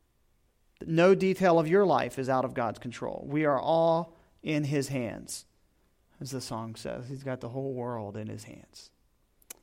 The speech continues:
So we must never, we, we often would never deny God working in miracles.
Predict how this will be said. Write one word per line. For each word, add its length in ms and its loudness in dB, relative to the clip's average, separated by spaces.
So 160 6
we 220 10
must 340 6
never, 880 4
we, 460 2
we 180 8
often 360 8
would 120 8
never 400 8
deny 560 6
God 300 6
working 340 4
in 140 0
miracles. 680 -2